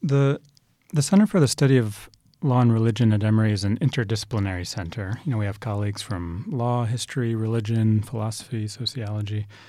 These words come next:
So one thing that we talk about a lot is the aims and objectives of different disciplines, you know, especially the use of, you know, language or, or jargon, depending on which, which side you're on,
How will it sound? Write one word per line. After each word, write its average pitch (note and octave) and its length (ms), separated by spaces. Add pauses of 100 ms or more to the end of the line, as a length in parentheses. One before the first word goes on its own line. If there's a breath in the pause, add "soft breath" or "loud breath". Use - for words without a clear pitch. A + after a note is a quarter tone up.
(400 loud breath)
So - 160
one E3+ 140
thing G#3 160
that E3+ 100
we C3+ 80
talk - 560
about B2+ 240
a A2+ 60
lot B2 260
is A2 140
the G#2+ 200
aims A#2+ 320
and G#2+ 140
objectives G#2 600
of F2+ 180
different G2+ 320
disciplines, - 760
you F3+ 80
know, A2 80
especially A2 420
the G2+ 120
use G2+ 300
of, F2+ 260 (560 soft breath)
you - 80
know, F#2+ 60
language G#2 560
or, F#2+ 180 (140)
or C#3+ 80
jargon, A#2+ 440
depending A2 380
on G#2 140
which, - 400
which A#2 200
side A#2 240
you're G#2+ 140
on, G#2 220